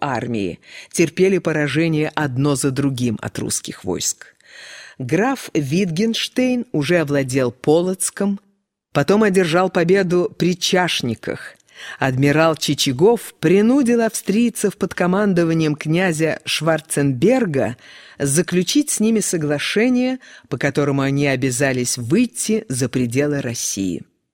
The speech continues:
Наконец, почти все отдельные корпуса по приказанию фельдмаршала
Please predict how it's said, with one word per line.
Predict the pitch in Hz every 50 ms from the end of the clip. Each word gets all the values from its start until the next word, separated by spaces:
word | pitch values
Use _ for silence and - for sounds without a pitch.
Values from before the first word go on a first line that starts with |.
| _ _ _ _ _ _ _ _ _ _ _
Наконец, | - 151 165 - 185 196 254 311 339 - -
почти | _ 247 233 - - - - - 254 262
все | 233 - - - - 226 247 226
отдельные | - - 175 160 147 131 170 190 190 185 175 165 156
корпуса | - - 160 151 - - 156 - - - 175 190 180 -
по | - 151
приказанию | 123 - 151 143 - 151 143 135 165 170 175 165 156 151 143
фельдмаршала | 151 - 143 131 131 127 139 156 185 226 220 - - - - 214 214 208 208